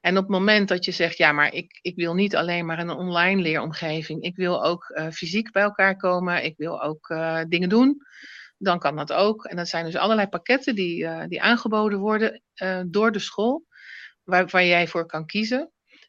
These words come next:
eh, om aan mee te doen. En je kunt, eh, en dat is dus helemaal opbouwend. Je kunt ook in een groep van, eh, veertig mensen, ehm, in een, eh, in webinars gaan zitten.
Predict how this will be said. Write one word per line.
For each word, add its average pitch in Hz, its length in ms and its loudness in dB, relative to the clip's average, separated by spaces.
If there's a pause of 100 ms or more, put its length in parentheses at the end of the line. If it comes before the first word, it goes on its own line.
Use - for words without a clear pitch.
eh, 185 260 -2
om 214 120 4
aan 180 100 2
mee 147 180 -2
te 147 100 -10
doen. 151 420 -10
En 170 180 -6
je 180 80 -2
kunt, 180 420 -4
eh, 160 320 -4
en 196 60 -4
dat 208 120 0
is 220 120 2
dus 190 140 -6
helemaal 220 520 4
opbouwend. 175 760 0
Je 214 100 -10
kunt 208 280 0
ook 226 220 2
in 196 180 -2
een 185 100 -2
groep 220 260 -2
van, 180 340 -6
eh, 170 200 -2
veertig 196 440 2
mensen, 175 460 -6 (500)
ehm, 170 540 0 (320)
in 226 200 8
een, 175 320 0
eh, - 180 -8
in 185 120 0
webinars 208 580 2
gaan 247 200 -2
zitten. 247 380 -2